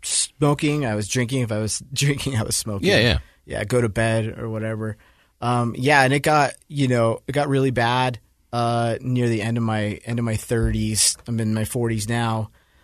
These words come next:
Speaker 1: Um, and yeah, my life got completely unmanageable, you know, lost jobs, got D U Is,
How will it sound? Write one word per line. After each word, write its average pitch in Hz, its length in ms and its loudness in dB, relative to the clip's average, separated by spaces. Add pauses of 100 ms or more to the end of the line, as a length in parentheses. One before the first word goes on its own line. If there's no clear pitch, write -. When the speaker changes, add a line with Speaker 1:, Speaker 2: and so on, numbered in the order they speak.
(200)
Speaker 1:
Um, 113 560 -2 (240)
and 120 160 -2
yeah, 143 120 4
my 113 160 4
life 113 240 2
got 113 200 0
completely 117 520 0
unmanageable, 110 840 -4
you 110 160 -10
know, 101 300 -6 (220)
lost 104 340 -4
jobs, 131 760 0
got - 180 -16 (200)
D 113 80 -8
U 104 240 -4
Is, 127 720 0